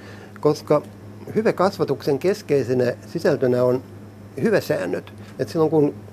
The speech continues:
hän kasvattaa lapsiaan hyveetiikan näkökulmasta,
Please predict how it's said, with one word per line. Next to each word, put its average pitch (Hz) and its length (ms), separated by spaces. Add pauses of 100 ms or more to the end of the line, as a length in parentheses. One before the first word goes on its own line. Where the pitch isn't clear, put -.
(500)
hän 165 180
kasvattaa 123 420
lapsiaan 185 520 (280)
hyveetiikan 139 1000
näkökulmasta, 170 540